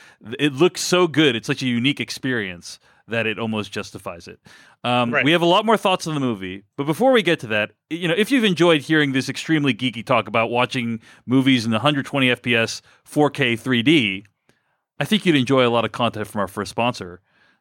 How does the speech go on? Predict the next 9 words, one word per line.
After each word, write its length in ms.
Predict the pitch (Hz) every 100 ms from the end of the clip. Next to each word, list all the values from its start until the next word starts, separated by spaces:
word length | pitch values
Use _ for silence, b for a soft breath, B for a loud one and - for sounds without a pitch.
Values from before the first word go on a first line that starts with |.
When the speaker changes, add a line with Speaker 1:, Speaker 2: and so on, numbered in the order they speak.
| _
Speaker 1:
Devindra, 320 | 127 165 135
you 80 | 127
wanna 140 | 143 139
tell 180 | 147 143
people 260 | 135 127
about 280 | 113 117 117 _
Eight 200 | 131 131 131
Hours? 640 | 107 117 139 151 - - _ _ _ _
Speaker 2:
Sure. 600 | - - 175 208 127